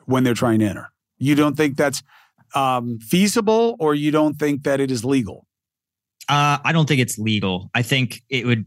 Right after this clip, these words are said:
Speaker 2: violate current U S law. I think the Refugee Act says that that's an enti-, you know, the entitlement to at least make your case is something people have. Again, if the law changed, then,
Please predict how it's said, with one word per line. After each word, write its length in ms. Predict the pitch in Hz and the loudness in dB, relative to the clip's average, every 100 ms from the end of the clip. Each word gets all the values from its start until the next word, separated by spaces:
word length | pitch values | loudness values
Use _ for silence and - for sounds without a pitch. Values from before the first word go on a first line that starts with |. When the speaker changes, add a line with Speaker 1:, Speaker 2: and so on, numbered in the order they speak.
| _ - | _ -4
Speaker 2:
violate 640 | 127 123 127 127 120 - | 0 0 2 2 2 0
current 300 | - 131 120 | 0 2 2
U 180 | 110 113 | 2 2
S 200 | 104 - | 2 -2
law. 400 | 107 107 104 104 | -2 0 0 0
I 160 | - _ - | -6 _ -8
think 120 | 110 | -4
the 80 | 110 | -2
Refugee 440 | 110 107 98 104 | -2 -4 -4 -2
Act 240 | 98 101 | 0 -2
says 320 | - 104 98 92 | -4 -2 -2 -4
that 140 | 98 | -4
that's 360 | 101 95 - - | -4 -4 -4 -4
an 140 | 104 | 0
enti-, 300 | 98 - 95 | 0 -2 -2
you 180 | 110 110 | 0 2
know, 80 | 95 | 2
the 160 | 110 | 0
entitlement 360 | 110 147 165 170 | 0 2 2 2
to 80 | 135 | 0
at 60 | 123 | 0
least 220 | 135 131 | 0 0
make 160 | 123 | -2
your 80 | 107 | -2
case 340 | - 104 95 95 | -2 0 0 -4
is 80 | |
something 320 | - 101 95 95 | -4 -4 -2 -4
people 260 | 95 85 | -4 -6
have. 300 | 87 - - - - - - _ | -6 -6 -8 -14 -20 -20 -20 _
Again, 300 | 120 123 90 | 0 0 -2
if 120 | - - | -4 -2
the 100 | 120 | 0
law 200 | 110 101 | 0 -2
changed, 640 | - 160 165 170 - - _ _ _ _ _ | -2 0 2 2 0 -10 _ _ _ _ _
then, 560 | 117 131 123 117 107 104 | -4 0 0 0 -4 -8